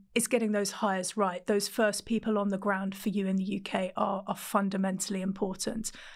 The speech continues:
Now, whether for me, it's a strategic hire who understands the market,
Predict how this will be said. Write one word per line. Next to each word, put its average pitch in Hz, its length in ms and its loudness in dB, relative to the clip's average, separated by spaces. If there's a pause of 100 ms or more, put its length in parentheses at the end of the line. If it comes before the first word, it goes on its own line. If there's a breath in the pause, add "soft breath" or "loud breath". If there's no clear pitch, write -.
(100)
Now, 208 100 6
whether 196 400 2
for - 160 -2
me, 208 380 2
it's 208 320 0
a 190 180 2
strategic 226 720 -2
hire 226 380 2 (360 loud breath)
who 196 340 2
understands 208 600 2
the 214 80 0
market, 226 640 2